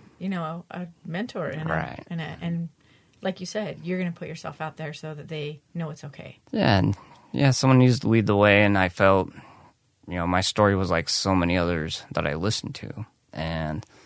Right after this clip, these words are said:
Speaker 2: when I would share my story, you know, like, on social media,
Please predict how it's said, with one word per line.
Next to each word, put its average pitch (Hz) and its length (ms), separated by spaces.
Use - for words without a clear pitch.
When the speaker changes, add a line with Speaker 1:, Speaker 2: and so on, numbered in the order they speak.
Speaker 2:
when 98 120
I 92 80
would 87 120
share 110 260
my 101 160
story, 87 720
you 85 80
know, 87 80
like, 85 180
on 82 160
social 95 380
media, 87 640